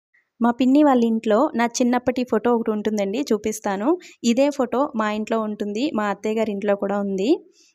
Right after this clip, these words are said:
ఆ, మధ్యలో నేనండి. నా చేయి పట్టుకున్నాడు కదా, వాడు మా తమ్ముడు. ఈ పక్కన మా చిన్నన్నయ్య. ఇది నాకు బాగా గుర్తుందండి. ఆగస్ట్ ఫిఫ్టీన్త్ రోజున మేము అప్పుడే స్కూల్కి వెళ్ళొచ్చాము. మా బాబాయ్ మమ్మల్ని,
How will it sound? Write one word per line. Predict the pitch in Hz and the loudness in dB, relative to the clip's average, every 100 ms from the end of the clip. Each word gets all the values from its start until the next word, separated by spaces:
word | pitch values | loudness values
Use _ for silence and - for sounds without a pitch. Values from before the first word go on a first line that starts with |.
| _ _ - | _ _ -8
ఆ, | 208 202 | -6 -2
మధ్యలో | 214 196 - 240 294 220 | 0 0 0 2 2 2
నేనండి. | 214 214 208 196 294 359 _ _ | 0 0 0 0 0 0 _ _
నా | 220 | 0
చేయి | 220 240 240 | 2 2 2
పట్టుకున్నాడు | 233 - 220 208 202 | -2 -2 -2 -2 0
కదా, | 202 214 370 370 214 | 0 0 -2 -4 -2
వాడు | 208 220 392 269 | 0 0 -2 -2
మా | 208 | -2
తమ్ముడు. | 208 202 208 202 339 - - - | 0 -2 0 0 -2 -4 -18 -2
ఈ | 254 | 0
పక్కన | 233 220 233 320 440 - | 0 -2 0 0 0 -2
మా | 208 208 | 0 0
చిన్నన్నయ్య. | - 214 208 202 196 196 330 403 _ _ _ _ _ _ _ _ _ _ _ | 0 0 0 -2 0 2 0 -2 _ _ _ _ _ _ _ _ _ _ _
ఇది | 247 233 320 392 | 0 4 4 4
నాకు | 247 233 233 | 0 2 2
బాగా | 208 202 214 254 | 2 2 4 4
గుర్తుందండి. | 214 226 - 240 226 220 202 285 339 | 4 0 0 0 2 2 2 0 0
ఆగస్ట్ | 220 214 254 - 262 | 0 0 0 0 -2
ఫిఫ్టీన్త్ | - 226 - 233 226 226 | 0 -2 0 -2 0 2
రోజున | 214 202 214 262 330 | 2 2 0 -2 0
మేము | 226 208 | 0 0
అప్పుడే | 202 233 247 | -2 -2 -2
స్కూల్కి | - 233 240 233 | -2 2 2 2
వెళ్ళొచ్చాము. | 233 214 214 - 208 208 339 - - - 233 | 0 0 -2 -2 -2 2 0 -2 -18 -6 0
మా | 226 | 2
బాబాయ్ | 220 214 247 | 2 2 2
మమ్మల్ని, | 233 220 208 233 370 | 2 0 0 2 0